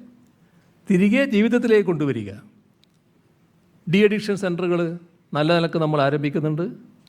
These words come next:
അവിടെ ചികിത്സിക്കേണ്ട അവസ്ഥയിലെത്തിയിട്ടുണ്ടെങ്കിൽ അവരെ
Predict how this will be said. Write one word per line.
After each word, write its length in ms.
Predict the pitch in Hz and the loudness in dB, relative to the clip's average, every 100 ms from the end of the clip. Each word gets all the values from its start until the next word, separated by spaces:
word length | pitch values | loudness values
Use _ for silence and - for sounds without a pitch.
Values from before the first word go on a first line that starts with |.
| _ _ _ 139 | _ _ _ 0
അവിടെ 280 | 151 185 214 240 - - _ _ _ | 2 2 0 -6 -14 -20 _ _ _
ചികിത്സിക്കേണ്ട 580 | 165 170 170 208 196 185 196 - - _ _ _ | -2 0 0 0 2 2 -2 -4 -20 _ _ _
അവസ്ഥയിലെത്തിയിട്ടുണ്ടെങ്കിൽ 1000 | 165 170 170 196 180 160 180 170 170 185 | 0 0 2 0 0 -2 -4 -2 -2 0
അവരെ 200 | 170 170 | 0 0